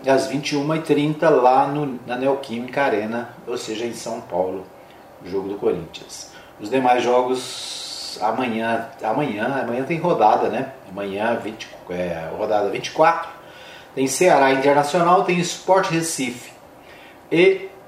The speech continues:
Juventude, tem Chapecoense e Galo Mineiro, às dezenove horas, Chapecoense e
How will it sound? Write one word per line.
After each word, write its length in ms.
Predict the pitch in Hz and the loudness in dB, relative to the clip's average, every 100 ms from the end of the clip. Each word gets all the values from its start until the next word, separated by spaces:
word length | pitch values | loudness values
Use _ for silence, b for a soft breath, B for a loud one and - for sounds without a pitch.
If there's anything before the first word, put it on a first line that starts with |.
| - - - | -20 -20 -16
Juventude, 680 | - 240 262 208 160 165 165 | -6 -4 -2 0 4 4 2
tem 360 | - 170 165 151 | -4 -2 -2 -4
Chapecoense 1300 | - - - 190 - 175 170 156 131 147 - 147 - - | -6 -6 0 0 0 -4 -2 0 2 0 -2 -6 -8 -8
e 260 | 143 139 127 - - - - - - - | -8 -8 -12 -18 -20 -20 -20 -20 -20 -8
Galo 380 | 139 - 151 131 | 0 4 4 2
Mineiro, 600 | 165 165 139 147 185 233 - - B B B B B B | 0 0 2 0 0 -4 -6 -20 B B B B B B
às 840 | 107 107 101 87 80 78 - - - | 0 2 2 -2 -8 -12 -12 -14 -6
dezenove 640 | 127 131 147 143 147 131 | 0 0 2 2 2 2
horas, 280 | 123 151 147 | 4 4 2
Chapecoense 800 | 127 123 113 113 117 - 107 - | 0 -2 -2 -2 -2 -8 -10 -10
e 220 | 101 98 | -8 -8